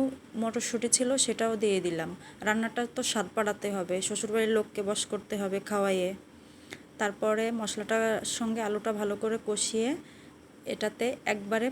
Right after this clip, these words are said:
পানি দিয়ে দিব যেন আলুটা সিদ্ধ হয়ে যায়। আমি যতটুকু ঝোল রাখবো বা ভুনা ভুনা করব ততটুকু পরিমাণের দিয়ে ঢাকনা দিয়ে ঢেকে রান্না করে নেব পাঁচ মিনিট। পাঁচ মিনিট পর ঢাকনা খুলে একটু নেড়েচেড়ে আবারও ঢাকনা দিয়ে দেব।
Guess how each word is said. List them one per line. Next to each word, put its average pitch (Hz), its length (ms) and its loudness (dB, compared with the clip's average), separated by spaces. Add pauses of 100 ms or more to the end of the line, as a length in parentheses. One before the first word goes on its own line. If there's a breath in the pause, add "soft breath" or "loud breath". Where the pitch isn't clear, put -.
পানি 208 200 0
দিয়ে 196 260 0
দিব 185 200 -2 (560)
যেন 202 180 0 (140)
আলুটা 214 260 0
সিদ্ধ 196 360 0
হয়ে 226 220 2
যায়। 285 140 2 (540 loud breath)
আমি 214 160 0
যতটুকু 214 480 0
ঝোল 208 300 0
রাখবো 202 380 0
বা 208 140 0
ভুনা 208 280 0
ভুনা 214 240 0
করব 214 240 -2 (120)
ততটুকু 214 400 -4
পরিমাণের 170 560 -2 (100)
দিয়ে 214 180 2
ঢাকনা 202 380 -2
দিয়ে 214 240 2 (380 loud breath)
ঢেকে 202 260 -2
রান্না 196 300 0
করে 208 220 -2
নেব 208 200 -2 (140)
পাঁচ 214 180 0 (120)
মিনিট। 170 260 -6 (320 loud breath)
পাঁচ 208 240 0
মিনিট 226 200 -2
পর 233 120 -2 (200)
ঢাকনা 208 280 -4
খুলে 220 320 -2 (100)
একটু 220 220 -6
নেড়েচেড়ে 220 460 0 (120)
আবারও 196 280 -2
ঢাকনা 185 340 -4
দিয়ে 170 220 -4
দেব। 165 180 -8